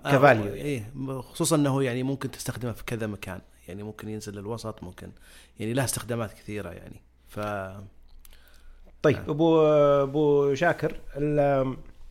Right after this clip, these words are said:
Speaker 1: بنفس ال-، بنفس الكلام بتكلم عن تأثير لاعب، زي ما تك-، تحدثنا عن أرنولد روبرتسون، بتكلم عن كول بالمر.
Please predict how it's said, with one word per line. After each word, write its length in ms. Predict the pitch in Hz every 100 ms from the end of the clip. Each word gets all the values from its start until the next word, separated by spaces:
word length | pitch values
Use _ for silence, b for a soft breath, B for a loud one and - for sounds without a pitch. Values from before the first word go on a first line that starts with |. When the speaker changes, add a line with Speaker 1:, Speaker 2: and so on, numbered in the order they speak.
| - - - - - - - - - -
Speaker 1:
بنفس 480 | 143 190 226 - 185
ال-، 240 | 160 156
بنفس 340 | 147 196 208
الكلام 560 | 180 156 156 165 247 196
بتكلم 380 | 151 - 180 147
عن 220 | 139 156
تأثير 380 | 151 - 160 123
لاعب، 260 | 123 123 - - - - - - - - -
زي 100 | -
ما 400 | 131 131 123 127 -
تك-، 240 | - 131 -
تحدثنا 360 | 135 143 139
عن 220 | 120 127
أرنولد 380 | - 127 120 117
روبرتسون، 520 | 123 139 131 - 175 - -
بتكلم 500 | 143 143 - 196 175
عن 120 | 147
كول 160 | 151 156
بالمر. 340 | 135 117 104